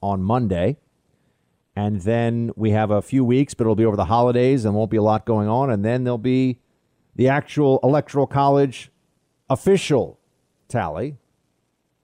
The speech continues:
And, uh, or rather, I'm sorry, the Congress will certify the official tally. And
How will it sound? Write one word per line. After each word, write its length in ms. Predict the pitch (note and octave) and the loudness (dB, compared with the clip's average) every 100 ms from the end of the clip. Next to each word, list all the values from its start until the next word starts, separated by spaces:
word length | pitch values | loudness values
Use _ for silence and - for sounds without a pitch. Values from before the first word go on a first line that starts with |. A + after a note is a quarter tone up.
| _ | _
And, 400 | F2 F#2 F#2+ F#2+ | -8 -6 -4 -4
uh, 160 | G2 F#2 | -4 -2
or 180 | C3+ C#3+ | -2 0
rather, 300 | D3+ C#3 C3 | 0 0 0
I'm 60 | |
sorry, 240 | - C#3 G#2 | 0 0 0
the 80 | |
Congress 440 | - C#3+ C#3 B2 - | 0 -2 0 -2 -2
will 380 | A#2+ A2+ G2+ - _ _ _ _ _ _ _ | 0 2 0 -6 _ _ _ _ _ _ _
certify 500 | - G3+ F3+ B2 F2+ | -2 0 2 2 0
the 80 | F2+ | 0
official 280 | F#2 F2+ E2+ | -2 -6 -6
tally. 380 | - E2 F#2+ B2+ _ _ _ _ _ | -8 -6 -6 -10 _ _ _ _ _
And 520 | B2 C3 C#3 C#3 C3+ | -6 -2 -2 -4 -6